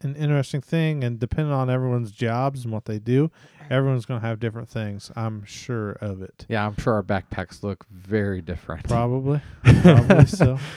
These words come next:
Speaker 1: Probably
Speaker 2: Probably
Speaker 1: so.
Speaker 2: so, 'cause we work in very different places. But, you know,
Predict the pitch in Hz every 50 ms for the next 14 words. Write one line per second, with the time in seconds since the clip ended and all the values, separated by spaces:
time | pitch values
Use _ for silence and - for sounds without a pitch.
0 | - - - 98 98 107 127 131 113 104 110 123 127 123 120 - - 113 110 117
1 | 120 - - - 120 113 117 120 120 117 - 50 - 107 113 113 - - 110 101
2 | 101 101 107 113 117 104 104 101 - - 123 - - 107 101 107 - - - 131
3 | - _ - 113 - 131 131 131 151 151